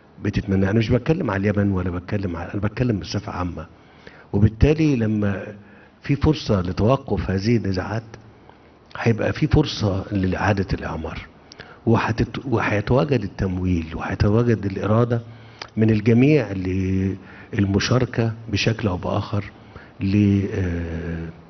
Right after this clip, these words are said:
تسوية المسألة ديت. لكن أتصور إن أول نقطة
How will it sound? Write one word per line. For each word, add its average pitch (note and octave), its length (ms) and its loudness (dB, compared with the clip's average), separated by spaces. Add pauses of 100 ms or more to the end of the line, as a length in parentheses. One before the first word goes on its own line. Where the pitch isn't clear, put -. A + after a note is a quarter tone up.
(440)
تسوية C3+ 440 4
المسألة F2 480 -2
ديت. E2 260 -6 (400)
لكن G#2+ 200 2
أتصور - 520 2
إن G#2+ 140 0
أول D3 380 2
نقطة A2+ 420 -2